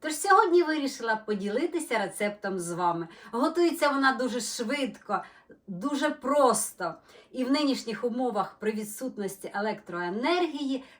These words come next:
цей рецепт дуже і дуже актуальний. Тож розпочинаємо приготування. Для цього нам знадобиться ось така рибинка. Вона може бути з головою, може бути без голови,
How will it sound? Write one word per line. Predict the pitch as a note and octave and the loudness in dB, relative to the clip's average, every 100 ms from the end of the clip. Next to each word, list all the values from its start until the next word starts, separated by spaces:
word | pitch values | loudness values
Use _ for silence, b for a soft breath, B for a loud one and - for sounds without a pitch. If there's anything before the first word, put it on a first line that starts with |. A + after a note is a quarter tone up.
| B | B
цей | - B3 | -2 0
рецепт | A3 G#3+ D#4+ E4 D#4+ | 0 0 2 0 0
дуже | G3+ G#3 E4 E4+ B3 | -6 0 0 4 4
і | |
дуже | G#3 A3 G#3 | 4 2 2
актуальний. | F#3 E3+ - E3 E3+ E3 E3 D#3+ E3 b b | 2 0 -4 -4 -2 -2 -4 -8 -12 b b
Тож | C#4 B3 | 0 0
розпочинаємо | C4 - D4 E4+ G4 G4+ F4+ | 0 -2 -2 4 6 6 4
приготування. | D4 C#4+ C4+ C4+ G3+ E3 D3 D#3 B B | 2 0 0 0 0 -4 -6 -12 B B
Для | F#3+ C4+ | 4 4
цього | D4+ - A4 D#4 | 4 4 4 4
нам | C4+ E4+ | 6 6
знадобиться | C4 G#3+ F#3+ F3+ C#4+ E4 - C4+ B3+ - _ b b b b b _ - | 4 2 2 4 4 2 4 4 4 -4 _ b b b b b _ 0
ось | D4+ G4+ | 2 2
така | - A3 C#4 | 2 4 8
рибинка. | C4+ A#3 F#3 F3 E3+ C4 | 8 8 4 2 2 2
Вона | G4+ G4+ | 4 8
може | F#4 E4 | 8 8
бути | D#4 D4+ A#3 | 6 2 2
з | G3 | 2
головою, | F#3 A3+ C#4 B3+ B3 B3 | 6 10 12 12 8 8
може | A#3+ C4 B3 | 6 4 4
бути | A3 A#3+ | 2 0
без | F#3+ G#3 F#3+ | -2 -2 0
голови, | G#3 G#3+ A3 F4 | 0 0 0 0